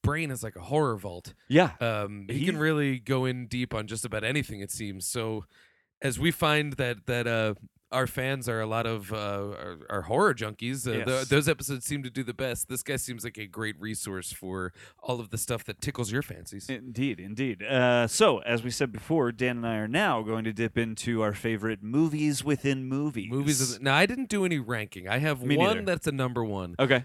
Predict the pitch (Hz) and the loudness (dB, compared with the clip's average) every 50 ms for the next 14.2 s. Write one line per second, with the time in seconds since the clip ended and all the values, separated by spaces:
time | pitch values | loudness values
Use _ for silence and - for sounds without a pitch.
0 | - _ - - 131 131 131 120 120 120 123 113 _ _ _ _ _ _ _ _ | -2 _ -2 0 2 2 2 0 -2 -4 -8 -10 _ _ _ _ _ _ _ _
1 | _ _ _ _ _ _ _ - 139 147 160 165 170 180 170 143 147 151 147 143 | _ _ _ _ _ _ _ -6 0 2 4 4 6 4 4 4 4 4 4 4
2 | 135 120 123 117 - - 117 110 113 123 127 120 107 123 113 - 127 107 123 - | 4 2 0 -4 -2 0 0 0 2 0 -2 -4 -6 -10 -8 -6 -6 -6 -4 -2
3 | - 139 139 131 156 151 - - - 143 135 127 - - - - - 131 123 120 | 0 0 2 2 0 -4 -4 -2 0 0 0 0 -4 -8 -10 -8 -6 -6 -6 -4
4 | - 139 131 143 151 151 151 156 143 123 123 113 - - 143 127 110 117 113 113 | -6 -4 0 0 0 0 0 -2 0 4 4 4 4 4 2 0 -2 -4 -6 -6
5 | 131 120 113 113 113 117 117 117 113 110 101 120 113 101 101 - - 123 120 113 | -6 -6 -6 -8 -8 -4 -4 -2 -2 -2 -4 -6 -8 -8 -10 -8 -4 -4 -4 -4
6 | - 117 90 98 101 101 - - - - - _ - 139 151 143 - 220 214 190 | -4 -8 -6 -4 -6 -6 -6 -12 -20 -20 -12 _ 0 2 2 2 2 0 0 2
7 | 180 160 147 120 120 127 123 123 123 135 135 135 139 135 127 110 107 117 113 - | 2 2 2 0 0 -2 -2 -2 -2 -2 -2 -2 -2 -2 -4 -2 -2 -2 -2 0
8 | - - 151 156 156 139 131 127 120 120 120 113 123 127 120 120 - 123 120 120 | 0 0 2 2 0 0 -2 -2 0 0 0 2 2 0 0 0 0 -2 -4 -2
9 | 117 113 110 113 107 123 127 131 117 104 117 110 101 110 110 - - 143 143 143 | -2 -2 -2 0 0 0 0 0 0 -2 -4 -2 -2 -4 -4 -4 -4 -2 -2 0
10 | 143 147 147 151 147 127 135 123 120 104 104 127 123 123 139 156 180 180 175 - | 0 0 0 0 2 2 2 2 2 0 0 -2 -2 0 2 2 2 2 0 -2
11 | - 180 170 165 165 165 - 175 175 175 156 - - - _ _ _ - - 190 | -4 -6 -6 -4 -4 -2 -2 -2 -4 -4 -6 -10 -12 -20 _ _ _ 6 10 10
12 | 240 214 226 233 214 - - - 151 117 92 85 160 - - 185 165 151 170 175 | 10 10 8 4 2 2 2 2 2 2 4 4 4 6 6 6 6 6 8 8
13 | 160 147 131 107 - - 156 170 175 180 180 175 165 147 127 117 127 117 95 82 | 8 8 8 6 2 0 0 2 2 2 2 2 0 0 0 0 0 0 0 0
14 | - 143 156 175 | 2 4 4 2